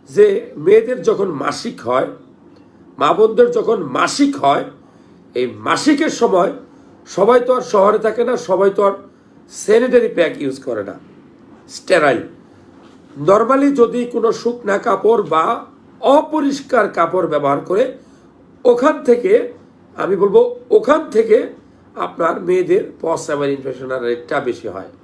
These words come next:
আর ডিয়ার ভিউয়ার্স, যারা ভিডিওটা দেখছেন, মূলত প্রস্রাবটা কেন বারবার ইনফেকশন হয়, আর এটা হওয়ার অন্যতম কারণ হলো পানি কম খাওয়া।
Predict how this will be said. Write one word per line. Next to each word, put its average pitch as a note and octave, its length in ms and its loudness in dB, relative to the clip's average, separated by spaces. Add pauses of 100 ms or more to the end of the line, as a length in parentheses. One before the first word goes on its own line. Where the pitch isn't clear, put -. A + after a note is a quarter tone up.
(800)
আর B2+ 260 0
ডিয়ার G3+ 240 2
ভিউয়ার্স, A#3+ 340 4
যারা F#3+ 200 0
ভিডিওটা G3+ 320 2
দেখছেন, - 400 0 (1700)
মূলত C4+ 400 4
প্রস্রাবটা B3 840 0
কেন G3+ 380 -6 (400)
বারবার E3+ 500 -2
ইনফেকশন B2 420 -14
হয়, F2+ 260 -18 (640)
আর B2+ 180 0 (160)
এটা A#3 360 0
হওয়ার G3+ 380 2 (440)
অন্যতম B3+ 600 2
কারণ G3+ 200 0
হলো G3 220 2
পানি E3 340 -4
কম D3 260 -4
খাওয়া। F2+ 240 -10